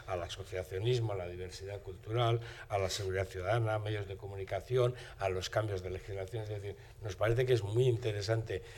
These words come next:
este segundo apartado porque es donde empiezan a plantearse ya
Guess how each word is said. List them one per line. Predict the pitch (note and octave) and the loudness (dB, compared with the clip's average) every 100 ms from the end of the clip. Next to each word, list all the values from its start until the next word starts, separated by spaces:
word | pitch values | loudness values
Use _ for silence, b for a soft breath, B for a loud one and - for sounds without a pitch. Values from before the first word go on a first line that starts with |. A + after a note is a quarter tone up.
| - | -8
este | G#2 G#2+ | -4 -2
segundo | G#2 G#2+ A2 A2 | 0 0 0 0
apartado | A2 A2 G#2+ A2+ G#2 A2+ B B | 2 0 0 -2 -2 -4 B B
porque | - A2+ - | -6 -4 0
es | B2 | 2
donde | A#2 G#2+ | 2 0
empiezan | G#2 A#2 A#2 | -2 -2 0
a | A2 | -2
plantearse | G#2 G#2 - A#2 A2+ G#2+ | -2 -6 -4 -4 -4 -2
ya | A2 | -2